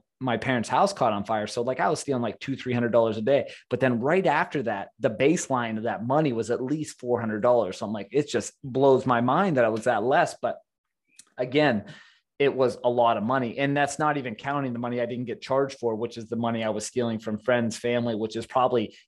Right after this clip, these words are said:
equally as much as that, if not more, because I stole two or three of my dad's check, personal checks,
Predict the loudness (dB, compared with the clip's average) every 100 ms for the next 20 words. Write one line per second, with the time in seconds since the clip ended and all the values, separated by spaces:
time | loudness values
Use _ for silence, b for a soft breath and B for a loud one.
0 | 0 0 2 4 4 4 2 0 2 0
1 | 0 -4 -4 0 -2 0 -2 -2 -2 0
2 | 0 -2 -8 -8 -8 -4 4 4 4 0
3 | -2 0 0 0 0 -2 -2 -4 -6 -8
4 | -2 -2 0 0 2 0 -4 0 2 0